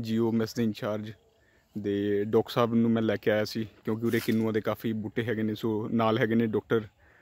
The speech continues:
ਹਰਮਨ ਪੰਨੂ ਜੀ। ਸੋ, ਅ, ਕਾਫੀ ਦਿਨਾਂ ਤੋਂ, ਅ, ਜਿਹੜੇ ਕਿੰਨੂਆਂ ਦਾ ਬੂਟੇ ਹੈਗੇ ਆ, ਸੋ ਉਹਨਾਂ ਨੂੰ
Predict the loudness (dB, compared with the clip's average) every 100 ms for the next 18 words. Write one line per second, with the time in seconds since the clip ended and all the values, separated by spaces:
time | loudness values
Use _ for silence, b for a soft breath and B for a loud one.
0 | b 2 6 6 6 4 2 0 -6 _
1 | _ -16 -4 0 2 2 0 -2 -6 -8
2 | -6 -6 _ -4 -4 -2 -2 0 0 -2
3 | -2 -4 b b b b b b b -2
4 | 2 2 2 2 0 -4 -12 -10 0 2
5 | 4 4 4 4 4 4 6 4 0 -6
6 | _ -4 -4 0 0 2 0 0 -2 -2
7 | -2